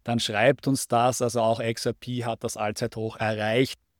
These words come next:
Und jetzt warten alle, nachdem die Nummer drei und vier schon so weit sind, natürlich darauf, dass auch die Nummer zwei, E T H, also Ether, jetzt endlich das Allzeithoch erreicht und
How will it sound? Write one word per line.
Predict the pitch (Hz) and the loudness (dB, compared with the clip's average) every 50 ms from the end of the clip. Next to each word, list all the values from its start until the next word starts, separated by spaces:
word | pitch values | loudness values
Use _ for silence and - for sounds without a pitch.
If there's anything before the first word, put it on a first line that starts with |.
| _ _ _ | _ _ _
Und | 127 123 117 - | -2 -2 0 4
jetzt | 123 131 165 170 - - - 120 | 6 6 6 6 4 0 0 2
warten | 113 113 131 147 - - - - | 4 6 6 4 4 0 -4 0
alle, | 113 110 123 151 151 120 110 101 | 4 4 6 6 6 4 2 -2
nachdem | 110 113 113 - - 123 120 117 | -4 -4 -4 -4 -4 -2 -2 -2
die | 120 | 0
Nummer | 120 127 120 120 113 | -2 0 0 0 -2
drei | - 110 101 101 110 127 | -2 -2 -2 0 2 2
und | 127 123 120 | 0 0 -2
vier | - - 131 131 139 127 | -4 -4 -2 0 0 0
schon | 135 131 120 | 0 0 -2
so | - 120 110 | -2 -2 -2
weit | 107 107 110 117 - | -2 -2 -2 -4 -4
sind, | - - 123 131 131 - - | -4 -4 -2 -4 -4 -4 -6
natürlich | 127 117 - 123 120 123 123 - | -6 -4 -2 0 0 0 0 0
darauf, | - 123 104 104 101 107 120 - | -2 -2 -2 0 0 0 0 0
dass | - 123 113 - | -2 -6 -6 -4
auch | - 113 117 - | -2 -4 -4 -2
die | - 127 120 | -2 -2 0
Nummer | 123 120 117 117 117 | 0 0 -2 -2 -4
zwei, | - - - - 107 107 120 139 147 131 107 - _ _ _ _ _ _ _ _ | -6 -8 -6 -4 -2 2 4 4 4 4 2 -2 _ _ _ _ _ _ _ _
E | 117 120 131 | 0 2 2
T | 113 - 135 120 | 2 2 2 2
H, | 110 107 113 131 131 113 104 - | 4 6 8 8 8 6 4 0
also | 107 101 110 117 | -8 -10 -10 -6
Ether, | - 120 131 156 165 - - 123 107 104 98 | -2 0 2 0 0 2 2 2 2 2 -2
jetzt | 104 107 107 - - _ | -6 -8 -10 -12 -12 _
endlich | - 117 123 120 120 123 117 - | -4 -2 -2 0 0 -2 -2 -2
das | 127 117 - | -4 -4 -2
Allzeithoch | 104 101 107 120 - - 120 113 117 107 107 117 | -2 0 0 0 0 -2 -4 -2 -2 -2 0 0
erreicht | 110 101 101 101 110 120 - - - | -2 -2 -2 -2 -4 -4 -6 -6 -6
und | 120 117 113 110 - - | -4 -4 -4 -4 -6 -12